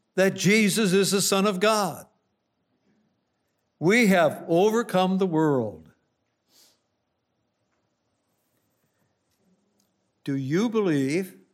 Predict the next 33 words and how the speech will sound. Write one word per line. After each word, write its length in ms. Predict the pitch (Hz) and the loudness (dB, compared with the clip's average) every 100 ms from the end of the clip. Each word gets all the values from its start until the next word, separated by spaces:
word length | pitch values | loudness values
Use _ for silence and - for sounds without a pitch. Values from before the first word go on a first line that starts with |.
| _ _ _ _ _ _ | _ _ _ _ _ _
what 160 | 131 120 | -14 -8
God 280 | 131 139 135 | -6 -4 -6
says 240 | 147 131 | -8 -8
is 120 | 135 | -10
true 240 | - 131 123 | -12 -10 -8
about 320 | 120 120 - | -8 -10 -14
you? 220 | 71 62 _ _ _ _ _ _ _ _ _ _ _ _ _ _ | -20 -20 _ _ _ _ _ _ _ _ _ _ _ _ _ _
So 120 | - | -2
let's 220 | 226 247 | 0 0
look 160 | 226 196 | -2 -2
at 100 | 175 | -2
what 140 | 156 | -4
God 260 | 147 160 156 | -2 0 0
says. 460 | - 127 - _ _ _ _ _ _ | -6 -8 -12 _ _ _ _ _ _
"For 180 | 160 165 | -2 0
in 120 | 214 | 2
him 420 | 190 190 190 208 | 2 2 0 -2
all 300 | 147 151 190 | -2 -2 0
the 120 | 214 | -2
fullness 420 | 202 - 208 202 196 | -4 -2 -2 -2 -4
of 120 | 185 | -6
the 100 | 147 | -6
deity 460 | 170 180 180 185 | -4 -4 -6 -10
dwells 440 | 156 131 156 165 - | -10 -6 -4 -4 -6
in 120 | 147 | -10
bodily 400 | 127 147 151 156 | -6 -6 -6 -10
form. 560 | 151 139 123 104 - - _ _ _ _ _ _ _ _ _ _ - | -8 -8 -8 -14 -20 -20 _ _ _ _ _ _ _ _ _ _ -14
And 120 | 110 | -4
in 140 | 185 | 0
him 560 | 220 196 190 190 180 - _ _ _ | 2 4 2 0 -4 -12 _ _ _
you 640 | 123 156 208 226 220 214 _ | -6 0 0 0 -4 -10 _
have 560 | - 170 175 180 185 - 127 | -4 0 0 -2 -6 -16 -8
been 460 | 123 160 160 160 | -2 -2 -2 -8